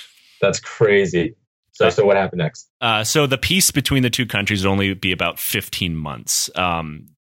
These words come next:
Speaker 2: after the Germans launched Operation Barbarossa, the invasion of Russia, for people not aware, uh, Finland, uh, decided to join in,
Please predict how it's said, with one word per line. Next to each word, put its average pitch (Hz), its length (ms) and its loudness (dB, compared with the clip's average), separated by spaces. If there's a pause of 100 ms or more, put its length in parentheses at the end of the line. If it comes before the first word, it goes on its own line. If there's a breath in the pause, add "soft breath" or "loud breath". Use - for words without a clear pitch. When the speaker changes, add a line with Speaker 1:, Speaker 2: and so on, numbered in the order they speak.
(160)
Speaker 2:
after 120 220 0
the 135 80 4
Germans 127 360 0
launched 127 360 0
Operation 107 500 0
Barbarossa, 92 880 0 (320 loud breath)
the 110 80 -2
invasion 104 420 -2
of 87 100 -4
Russia, 90 300 0
for 87 200 -2
people 90 360 0
not 85 300 -2 (180)
aware, 82 380 -2 (340 loud breath)
uh, 92 300 0 (100)
Finland, 165 640 0
uh, 95 300 0 (460)
decided 101 500 -2
to 101 260 0
join 95 300 0
in, 85 300 -4